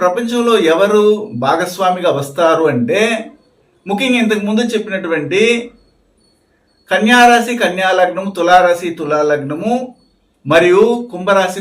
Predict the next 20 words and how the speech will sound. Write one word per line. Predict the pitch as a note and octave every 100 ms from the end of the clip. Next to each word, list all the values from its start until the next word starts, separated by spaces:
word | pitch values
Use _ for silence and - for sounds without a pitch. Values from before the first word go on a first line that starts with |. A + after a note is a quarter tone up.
| F3+
కుంభ | D#3+ D#3+ D#3
లగ్నం | C3+ C#3+ C#3 C3+
వారితోనే | C3+ - C#3 D#3+ F#3+
వివాహానికి | C#3 C#3 C3+ C3 C3 B2+
వెళ్ళడానికి | A#2+ A#2+ A#2 A#2+ C3+
అవకాశం | B2 A#2 A#2 A#2+
ఉంటుంది. | A2+ A#2+ F#3 F#3
ఒకవేళ | D#3+ E3+ G3 F3
మీరు | E3 C3+ C3
మిథున | C#3 F3 G3+
రాశిలో | D#3+ D#3+ E3 C#3
పుట్టున్నా, | D3+ - C3 A2+ F#2+ - _ _ _
మిథున | F3 F3 G3+ F#3+
లగ్నంలో | F3 E3+ E3 -
పుట్టున్నా, | A#2+ B2 G#2+ - - F#3+
లేదా | G3+ F3
లగ్నాధిపతి | E3+ G#3 A3+ A3+ A3 G#3+ G3
వెళ్ళి | - F3+
కన్యలో | D#3+ E3 F3 D#3+ D3+
కానీ | D#3+